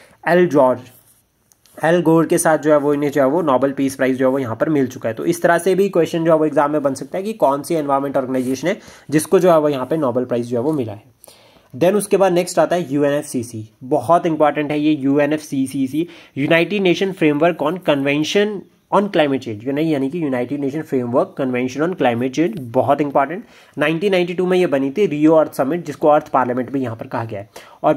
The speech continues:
भारत इसका मेंबर है, जी हाँ, भारत जो है वो इसका मेंबर है। Coalition for Disaster Resilient Infrastructure, लॉन्च किया था इसको इंडिया ने at United Nation Climate Action Summit at New York in टू ज़ीरो वन नाइन। तो ये बहुत इंपॉर्टेंट है कि भारत ने जो है वो ये इनिशिएटिव जो है वो लॉन्च किया है।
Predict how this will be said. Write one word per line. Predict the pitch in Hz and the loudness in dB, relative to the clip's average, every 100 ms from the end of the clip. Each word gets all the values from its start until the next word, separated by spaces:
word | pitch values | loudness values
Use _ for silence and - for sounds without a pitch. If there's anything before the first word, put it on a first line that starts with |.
| 127 | -2
भारत | 120 151 180 190 | 0 2 2 0
इसका | 170 - | 0 0
मेंबर | 165 160 156 165 | 2 0 2 2
है, | 185 | 0
जी | 131 127 | -4 -4
हाँ, | 135 165 | -2 -2
भारत | 123 117 131 | -2 -2 -2
जो | 135 135 | 0 0
है | |
वो | 123 | 0
इसका | 123 - | -2 -4
मेंबर | 120 110 113 | -4 -4 -6
है। | 120 - - - - - | -10 -14 -20 -20 -8 2
Coalition | 165 165 175 220 214 | 4 4 2 0 2
for | 202 | 2
Disaster | 156 139 123 127 - 180 180 - _ - | 2 2 2 0 -2 -2 -4 -18 _ -2
Resilient | 151 175 165 180 196 170 | 0 2 2 2 0 0
Infrastructure, | 156 147 - 117 - 107 - - _ _ - | -2 -4 -4 -8 -8 -14 -16 -20 _ _ -2
लॉन्च | 139 151 202 202 | 2 4 2 2
किया | 185 | 2
था | 180 | 2
इसको | 175 - 185 | 0 0 0
इंडिया | 170 151 165 170 | 0 2 4 4
ने | 180 190 | 0 -2
at | 160 160 139 | -2 -2 -2
United | 139 143 156 202 180 160 | 0 0 0 -2 -2 -2
Nation | 131 123 185 202 | 0 0 -4 -4
Climate | 151 123 127 170 170 - | -2 -2 0 -4 -6 -8
Action | 147 - 143 131 | -8 -4 -6 -6
Summit | 123 147 - - | -6 -6 -6 -4
at | 160 160 | -4 -2
New | 139 131 | 0 2
York | 139 160 175 | 4 2 0
in | 196 185 | -6 -6
टू | 151 147 | -2 0
ज़ीरो | 143 165 151 | 2 2 2
वन | 131 131 | 2 2
नाइन। | 139 151 127 107 - - _ | 0 0 -2 -8 -20 -20 _
तो | 147 | 0
ये | 147 156 | 2 2
बहुत | 123 139 175 175 | 2 2 2 2
इंपॉर्टेंट | 160 170 160 170 | 2 2 2 -2
है | |
कि | 170 180 | -2 -4
भारत | 131 135 147 165 | 0 0 0 0
ने | 175 | -2
जो | 160 | 2
है | 165 | 2
वो | 151 | 2
ये | 147 | 2
इनिशिएटिव | 147 139 131 139 | 0 -2 -4 -4
जो | 127 | 0
है | 139 | 0
वो | 147 | 0
लॉन्च | 113 113 | -2 -4
किया | - | -6
है। | 135 | -8